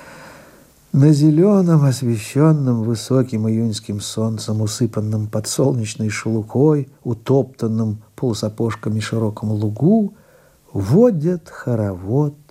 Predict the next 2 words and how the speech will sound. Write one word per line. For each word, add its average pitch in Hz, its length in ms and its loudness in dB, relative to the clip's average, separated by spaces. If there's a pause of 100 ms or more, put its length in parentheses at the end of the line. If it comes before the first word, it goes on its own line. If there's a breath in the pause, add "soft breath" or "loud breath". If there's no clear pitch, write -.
(220)
бабы. 80 760 -10 (960)
Там 190 580 2